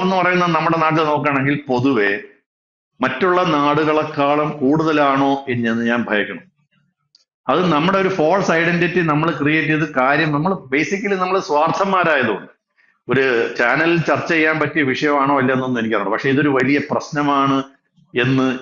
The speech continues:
എനിക്ക് തോന്നിയിട്ടുണ്ട്. നമ്മുടെ നാട്ടിലെ പല പ്രശ്നങ്ങളുടെയും കാരണം കള്ളം പറയുന്നതും കള്ളം പറയുന്നവനെ ടോളറേറ്റ് ചെയ്യുന്നതുമാണ്, സഹിക്കുന്നതുമാണ്.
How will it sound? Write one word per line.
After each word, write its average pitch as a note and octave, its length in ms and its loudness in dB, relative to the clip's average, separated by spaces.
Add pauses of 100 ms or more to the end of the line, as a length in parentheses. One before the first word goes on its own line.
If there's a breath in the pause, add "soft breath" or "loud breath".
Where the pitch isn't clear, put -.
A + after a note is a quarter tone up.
(160)
എനിക്ക് E3+ 240 0
തോന്നിയിട്ടുണ്ട്. A2+ 440 -2
നമ്മുടെ C3 300 0
നാട്ടിലെ C#3+ 400 0 (100)
പല B2+ 120 2
പ്രശ്നങ്ങളുടെയും C#3+ 720 -2
കാരണം C3 360 0 (160)
കള്ളം C#3+ 360 0 (100)
പറയുന്നതും C#3 560 0 (380)
കള്ളം D3+ 320 0
പറയുന്നവനെ C#3+ 560 0 (100)
ടോളറേറ്റ് E3+ 440 2
ചെയ്യുന്നതുമാണ്, B2+ 560 0
സഹിക്കുന്നതുമാണ്. D3 800 0